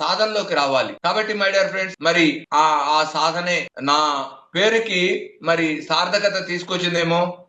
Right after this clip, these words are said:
మరి పేరు యాదృచ్ఛికంగా పెట్టుండొచ్చు, నాకు ఆ పేరు గురించి తెలియదు కానీ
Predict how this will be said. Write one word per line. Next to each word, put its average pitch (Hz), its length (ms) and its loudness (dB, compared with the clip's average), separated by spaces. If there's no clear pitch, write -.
మరి 151 180 2
పేరు 180 340 2
యాదృచ్ఛికంగా 175 1000 0
పెట్టుండొచ్చు, 180 880 -2
నాకు 156 320 4
ఆ 143 200 2
పేరు 180 300 4
గురించి 190 360 0
తెలియదు 175 340 0
కానీ 165 540 0